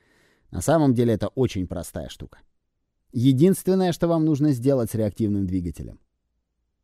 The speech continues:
это, во-первых, изобрести двигатель, который будет работать, а во-вторых, использовать его. Этим до сих пор не занимались, но в один прекрасный день это сделают. Что ж, единственная проблема сегодня состоит в том,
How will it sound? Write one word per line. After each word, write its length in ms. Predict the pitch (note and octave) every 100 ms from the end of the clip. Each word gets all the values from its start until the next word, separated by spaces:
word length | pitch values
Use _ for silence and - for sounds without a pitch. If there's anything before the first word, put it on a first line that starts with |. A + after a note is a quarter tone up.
| _
это, 160 | -
во-первых, 520 | D#2+ F2 - C#2 C2+ -
изобрести 560 | F2+ F#2+ F2+ F2+ F2+
двигатель, 420 | D2+ E2 D#2+ B1
который 320 | - D#2 D2 D2
будет 320 | F2 C#2 -
работать, 500 | F2 G#2 E3 C#3+ - _ _ _ _
а 160 | -
во-вторых, 400 | C3+ B2+ F2+ F#2+
использовать 560 | F#2+ - A#1 A1 G1+ -
его. 120 | - _ _ _ _ _ _ _ _ _ -
Этим 280 | A#2 D#3 B2+
до 100 | A#2+
сих 180 | G#2+
пор 220 | - F3 E3
не 100 | C#3
занимались, 600 | B2+ B2+ A#2 F#2 D2+ - _ _ _ _ -
но 180 | D3
в 60 | F#2+
один 200 | F#2+ A#2
прекрасный 460 | G2+ F2+ F#2+ F#2 F2
день 200 | F#2+ -
это 180 | D#2+
сделают. 520 | D#2 D#2 A1 G1+ - - _ _ _ _ _ _ _ - - - _
Что 220 | - F3
ж, 100 | -
единственная 720 | - B2+ D#3 G3 - E3 D#3+ D3
проблема 440 | C#3 C3+ C3 G#2
сегодня 420 | G2 A#2 D3+ C#3+
состоит 400 | C3 A2 A#2 A2
в 80 | F2+
том, 280 | - D3 C#3+